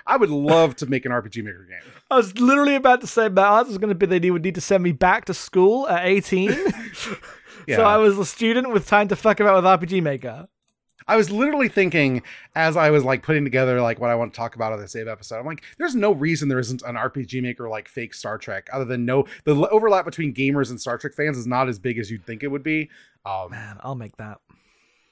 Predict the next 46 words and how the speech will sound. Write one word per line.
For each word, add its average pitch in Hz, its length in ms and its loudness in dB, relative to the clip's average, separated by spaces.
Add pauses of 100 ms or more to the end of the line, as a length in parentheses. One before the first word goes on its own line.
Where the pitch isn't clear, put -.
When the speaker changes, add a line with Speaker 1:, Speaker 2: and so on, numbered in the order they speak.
(440)
Speaker 1:
Just, 254 200 -4
like, 277 320 0 (260)
what 180 220 2
if 302 160 -6
there 226 160 4
was, 190 180 2
like, 151 240 2
multiple, 143 800 0 (220)
like, 135 320 0 (220)
hour-long 139 840 2
R 135 180 0
P 131 120 -6
G 135 160 -2
Maker 135 240 -2
games? 127 340 -4
You 160 80 0
only 254 140 2
need 247 140 0
to 180 40 -8
make 185 180 -2
the 143 60 -18
ship - 300 -4
once, 127 480 -4 (280)
um, 131 300 2
and 160 140 -4
you 170 80 -6
could 170 100 -4
just 180 220 -2
do 165 160 2
ep-, - 220 -4
fake 214 220 -2
episodes 151 380 -2
of 123 80 -14
Star 135 200 0
Trek 110 360 -10
in 151 160 -4
the 147 80 0
lens 135 300 0
of, 117 100 -4
like, 117 200 -4
an 117 60 -10
R 117 100 -6
P 107 100 -14
G 113 120 -10
Maker 98 460 -12 (300)
thing. 90 200 -12